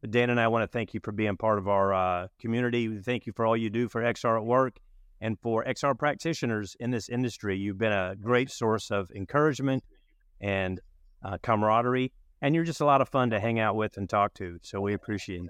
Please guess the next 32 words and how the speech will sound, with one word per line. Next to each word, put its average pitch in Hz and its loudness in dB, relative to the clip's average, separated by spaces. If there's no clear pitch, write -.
that. 92 -12
You've 165 -2
got 180 6
other 160 2
folks 170 0
on 180 0
your 160 0
team. 185 0
We're 139 0
looking 156 -4
forward 160 0
to 147 -4
maybe 143 -4
talking 143 -2
to 131 -8
some 135 -2
of 135 -2
your, 131 2
uh, 117 2
some 135 -6
of - -4
your 117 -2
team 160 -2
members 165 -2
in 120 -2
future 180 -2
episodes 190 -2
and 117 -8
seeing 156 -2
how 139 -2
we 143 -2
can 107 -6